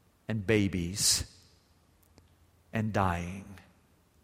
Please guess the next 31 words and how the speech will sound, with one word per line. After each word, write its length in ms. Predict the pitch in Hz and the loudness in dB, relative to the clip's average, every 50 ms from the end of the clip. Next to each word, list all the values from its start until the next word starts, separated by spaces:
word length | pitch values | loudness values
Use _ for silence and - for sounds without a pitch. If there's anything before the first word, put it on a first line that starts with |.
| _ _ _ _ _ _ _ _ _ _ _ _ - | _ _ _ _ _ _ _ _ _ _ _ _ -6
are 140 | 104 104 98 | -4 -4 -4
considered 680 | - - 104 90 - - 117 113 95 101 98 95 90 90 - - - - - _ _ _ _ _ _ _ _ _ _ _ _ _ _ _ _ - | -2 -4 -4 -4 -2 0 0 0 0 0 0 -2 -4 -6 -12 -16 -20 -20 -20 _ _ _ _ _ _ _ _ _ _ _ _ _ _ _ _ -14
to 100 | - 98 | -12 -8
be 480 | 92 101 101 92 90 90 90 92 95 - - - - _ _ _ _ _ _ _ _ _ _ _ _ _ _ _ _ _ _ _ _ - | -4 -2 -2 -2 -2 -4 -6 -8 -12 -16 -20 -20 -20 _ _ _ _ _ _ _ _ _ _ _ _ _ _ _ _ _ _ _ _ -12
important. 680 | - 95 92 - - 95 87 85 98 92 - - - - - - _ _ _ _ _ _ _ _ _ _ _ _ _ _ _ - | -10 -10 -8 -6 -4 -4 -4 -4 -6 -10 -14 -12 -12 -12 -14 -14 _ _ _ _ _ _ _ _ _ _ _ _ _ _ _ -6
My 120 | 110 104 | -4 -4
friend 260 | - - 120 107 104 | -2 -2 -2 -2 -2
Hewlett 280 | 104 117 107 104 98 95 | -2 -2 -2 -2 -2 -2
Glore 360 | 110 107 107 107 104 98 90 | -2 0 0 2 0 0 0
was 220 | 90 95 92 - - - | -2 -4 -6 -8 -10 -8
reading 420 | 101 104 110 107 101 101 95 95 | -4 -2 0 0 0 0 -2 -2
that 280 | 95 104 101 - - 95 | 0 0 0 0 0 0
book 260 | 104 107 98 - - | 0 0 0 -2 -2
some 260 | - - 110 101 98 | -2 -2 0 0 0
years 300 | 98 101 110 110 107 101 | 0 0 0 0 0 -2
ago 300 | 104 85 95 98 98 95 | -2 -2 -2 0 0 0
with 260 | 95 98 101 98 95 - | 0 0 -2 -4 -4 -6
visions 560 | 101 98 120 120 113 101 110 104 104 92 95 | -2 0 2 2 2 2 0 -2 -2 -4 -6
of 100 | 92 90 | -6 -4
grandeur. 460 | 87 104 104 104 107 104 95 104 98 | -2 0 0 0 0 -2 -2 -2 -2
He 140 | 98 113 113 | -2 -2 -2
was 100 | 107 104 | -2 -2
gonna 180 | - 113 104 | -2 -4 -4
pastor 460 | 98 - 123 110 107 107 - - 110 95 | -2 2 4 4 4 4 0 -4 -4 -2
the 100 | 107 104 | -2 -2
largest 540 | 98 101 101 107 110 95 104 101 - - | -2 0 0 0 0 -2 -4 -6 -8 -6
churches 420 | - - 104 98 - 113 107 95 95 | -4 -4 -4 -4 -4 -6 -6 -6 -6
in 120 | 104 104 | -6 -4
the 80 | 104 101 | -4 -4
world 460 | 98 101 98 101 101 101 101 95 95 | -4 -4 -2 -2 -2 -4 -4 -4 -6
and 180 | 101 101 107 | -6 -6 -8